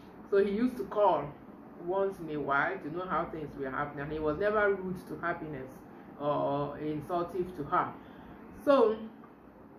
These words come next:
well, it continued on. Uh, she,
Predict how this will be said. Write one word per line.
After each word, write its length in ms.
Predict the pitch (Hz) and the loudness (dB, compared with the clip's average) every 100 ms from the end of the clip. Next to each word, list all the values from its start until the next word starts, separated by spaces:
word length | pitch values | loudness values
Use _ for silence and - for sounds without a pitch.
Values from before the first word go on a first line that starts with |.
| - - - - - | -20 -20 -20 -20 -8
well, 320 | 180 214 370 - - | 4 6 6 0 -8
it 160 | 190 185 | -10 -4
continued 600 | - - 294 311 320 302 | -4 -2 0 2 2 4
on. 320 | 220 262 381 - - - - - 170 | 4 4 2 -2 -12 -20 -20 -10 -2
Uh, 260 | 180 160 175 - | 0 0 -4 -6
she, 760 | 196 185 180 175 170 165 165 | -4 0 4 6 4 2 -6